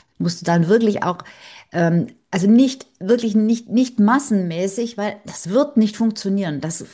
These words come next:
das kann nicht funktionieren, weil da einfach viel zu viele Bewerbungen da sind, ne? Also es gibt immer noch Branchen und es gibt immer noch Leute, die, die wirklich,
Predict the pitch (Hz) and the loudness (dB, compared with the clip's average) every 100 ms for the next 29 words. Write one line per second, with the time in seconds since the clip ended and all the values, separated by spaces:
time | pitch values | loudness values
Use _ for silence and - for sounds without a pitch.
0 | - 196 - - - 233 285 330 320 - | -8 -6 -6 -10 -6 0 2 2 0 4
1 | 208 208 208 - - 196 196 - - 165 | 4 4 -2 -14 -4 0 -2 -4 -8 -2
2 | 190 240 277 320 349 160 180 240 254 - | 2 4 4 2 0 0 2 0 -2 -12
3 | - - - - _ - 190 175 208 196 | -20 -20 -20 -20 _ -8 -6 -2 -4 -4
4 | 185 - 247 240 233 226 214 214 208 202 | -8 -4 -2 0 -2 -2 -4 -4 -6 -4
5 | 202 175 175 170 175 175 165 180 247 285 | -4 -4 -4 -4 -4 -2 -2 -4 -4 -4
6 | - 147 151 170 202 - - - - - | -6 -8 -4 -4 -4 -10 -20 -20 -10 -4
7 | 180 180 - 180 220 214 - - - 254 | 0 0 0 -4 -2 -4 -6 -8 2 6
8 | 262 233 214 - - _ _ _ 190 202 | 6 6 2 -2 -12 _ _ _ 0 4
9 | 247 277 233 226 214 208 - _ _ _ | 4 4 4 4 4 0 -10 _ _ _
10 | 190 185 180 175 190 214 190 180 170 190 | -4 -4 -4 -4 0 2 2 0 0 0
11 | 196 170 175 156 180 180 175 151 196 196 | -2 -2 -4 -4 -4 -2 0 0 -2 -2
12 | 170 | -8